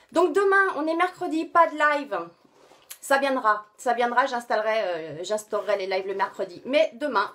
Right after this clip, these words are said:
pas de live. Par contre, vous aurez plein de choses, euh, je vous publierai plein de choses. Et puis, je suis là, même si je vous fais pas de live, je suis quand même là.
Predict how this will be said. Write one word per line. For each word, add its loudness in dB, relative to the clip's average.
pas 4
de -10
live. -2
Par -8
contre, -6
vous -8
aurez -4
plein -2
de -4
choses, -8
euh, -4
je -14
vous -18
publierai -6
plein -6
de -6
choses. -14
Et -10
puis, -18
je -20
suis -18
là, -6
même -8
si -20
je -20
vous -20
fais -18
pas -10
de -14
live, -6
je -16
suis -20
quand -8
même -8
là. 2